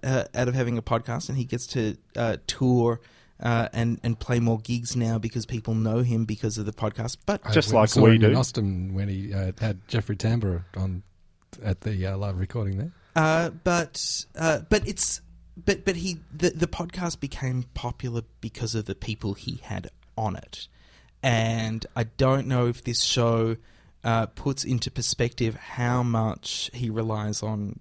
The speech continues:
Speaker 1: community to, uh, to, to actually help him. It doesn't actually put forward much at all. <laughs> And, and I think it's because there is, this is a show about a man avoiding conflict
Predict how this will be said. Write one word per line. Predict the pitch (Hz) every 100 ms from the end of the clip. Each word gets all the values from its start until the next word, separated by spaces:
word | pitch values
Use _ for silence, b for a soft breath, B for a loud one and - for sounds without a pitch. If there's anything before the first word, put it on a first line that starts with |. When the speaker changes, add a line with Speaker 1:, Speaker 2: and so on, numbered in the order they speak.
| - -
Speaker 1:
community | 117 120 120 101 95
to, | - 120 107 98 - b b b -
uh, | 110 107 101 -
to, | 120 110 -
to | - - 107
actually | - 104 104 92 - - _ _ _
help | 120 147 226
him. | -
It | 269
doesn't | 320 359 453 -
actually | 214 - 180
put | - 180
forward | - 156 143 131 b b b
much | - 131 127 117 - - 117
at | 110
all. | 117 101 - -
<laughs> | _ - -
And, | 233 190 -
and | 202
I | 196
think | 190 302
it's | 330
because | - 202 190 175 B B B
there | 185 180
is, | 180 - b b b
this | 208 254
is | 220
a | 226
show | - 170 165
about | 147 147 139 -
a |
man | 131 131 131 131 131 - _
avoiding | 127 117 113 117 123 120 123 123 -
conflict | - - 110 110 113 104